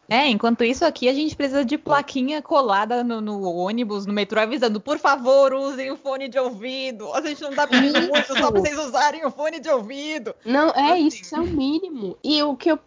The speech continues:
Speaker 2: o que é pior é que aqui, a gente tava até conversando com ela, ela assim, né? Tipo, tem a lei,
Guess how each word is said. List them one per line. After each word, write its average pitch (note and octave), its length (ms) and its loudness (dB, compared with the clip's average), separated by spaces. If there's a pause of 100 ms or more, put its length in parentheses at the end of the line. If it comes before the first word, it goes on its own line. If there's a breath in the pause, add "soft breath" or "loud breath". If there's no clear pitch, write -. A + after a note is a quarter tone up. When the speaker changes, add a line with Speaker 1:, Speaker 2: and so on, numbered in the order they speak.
Speaker 2:
o C4+ 120 -2
que E4+ 100 0
é D4+ 80 4
pior G#3 320 0
é C4 80 0
que C#4+ 140 -6
aqui, C4+ 500 -2 (500 soft breath)
a G#3 120 -2
gente A3+ 180 0
tava G#3 200 2
até G3+ 140 -2
conversando G3 540 -6
com G#3 100 -8
ela, A3+ 220 0
ela B3 200 -2
assim, A#3 360 -6 (500)
né? B3 280 0 (200)
Tipo, - 280 -6
tem D#4 320 2
a D#4 100 4
lei, A3+ 420 4